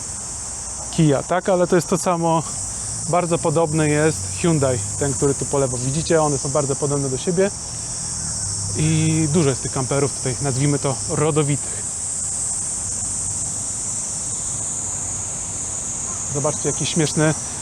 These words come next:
jakie śmieszne ten, jakie śmieszne, em, śmieszne alufelgi.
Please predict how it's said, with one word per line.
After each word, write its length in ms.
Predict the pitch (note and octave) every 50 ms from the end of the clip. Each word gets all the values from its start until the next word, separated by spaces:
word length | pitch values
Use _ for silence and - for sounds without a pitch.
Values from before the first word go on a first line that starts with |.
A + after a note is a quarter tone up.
| - -
jakie 220 | D3+ C3+ - E3
śmieszne 480 | C#3+ - - E3 D#3 D3 - F3 D#3 D3+
ten, 220 | - E3 C#3+ B2+ B2 - - - - - - - - - - -
jakie 200 | - D3 B2 -
śmieszne, 520 | D#3+ D#3+ D3 - - D#3+ D#3 D3 D3+ D3 - - - - - - - - - -
em, 1080 | - C#3+ C#3 C3+ C3+ C3 C3 C3 C3 C3 C3 C3+ B2+ C3 C3 C3 C3+ C3 B2+ B2+ C3+ B2+
śmieszne 460 | - - - D3 C3 - - D3 C#3
alufelgi. 500 | C#3 C#3 C#3 C#3 - E3+ D3 C3+ A#2+ B2